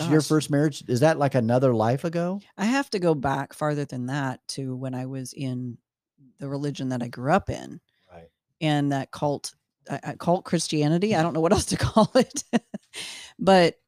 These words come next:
Speaker 2: when, w-, you know, when I began to,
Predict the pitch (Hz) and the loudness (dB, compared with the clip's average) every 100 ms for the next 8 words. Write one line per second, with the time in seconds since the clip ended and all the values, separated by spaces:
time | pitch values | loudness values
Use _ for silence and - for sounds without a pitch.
0 | _ _ 180 180 180 170 170 - _ _ | _ _ -2 2 4 4 2 -2 _ _
1 | _ _ _ - - - 170 170 156 151 | _ _ _ -16 -16 -10 -2 0 2 0
2 | 151 165 190 175 160 160 151 143 143 143 | 0 0 0 -2 -4 -2 -2 -2 -4 -6
3 | - 151 143 139 131 | -4 -2 -2 -4 -8